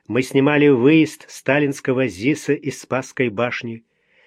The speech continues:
Мы проводили дни и ночи внутри кремлевских стен, бродили по стенам, башням, заглядывали в погреба, восхищались дворцами. И мы с полной уверенностью и ответственностью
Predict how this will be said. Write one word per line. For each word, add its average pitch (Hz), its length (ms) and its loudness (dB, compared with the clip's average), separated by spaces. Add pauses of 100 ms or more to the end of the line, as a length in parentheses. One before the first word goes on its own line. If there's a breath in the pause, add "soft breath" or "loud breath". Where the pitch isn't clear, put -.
(120)
Мы 127 100 2
проводили 143 480 2
дни 139 320 0
и 151 160 -2
ночи 147 320 2
внутри 131 400 -2
кремлевских 131 680 -4
стен, 135 460 -2 (500 soft breath)
бродили 135 460 2
по 147 160 -4
стенам, 127 680 -4
башням, 120 600 -8 (380 soft breath)
заглядывали 127 640 2
в - 100 -8
погреба, 117 680 -2 (320)
восхищались 123 760 -4
дворцами. 117 680 -6 (800)
И 113 80 -8
мы 110 100 -6
с - 140 -14
полной 180 500 2
уверенностью 151 800 -2
и 139 160 -2
ответственностью 135 1040 -4